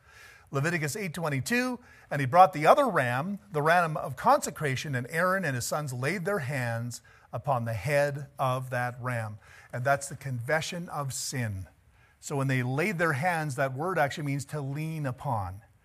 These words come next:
So when you're leaning on that ram, what they're doing is they're trusting that their sin is being removed. Their confession is removing their sin through the shedding of that ram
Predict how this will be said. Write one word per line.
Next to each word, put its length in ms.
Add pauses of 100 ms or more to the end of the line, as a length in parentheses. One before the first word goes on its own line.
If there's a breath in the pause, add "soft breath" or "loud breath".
(460 soft breath)
So 160
when 120
you're 140
leaning 440
on 180
that 180
ram, 480
what 160
they're 100
doing 220
is 120
they're 120
trusting 840 (760 soft breath)
that 160
their 120
sin 340
is 140
being 260
removed. 460
Their 100
confession 800 (380 soft breath)
is 160
removing 480
their 120
sin 440 (320 soft breath)
through 140
the 100
shedding 480
of 140
that 220
ram 460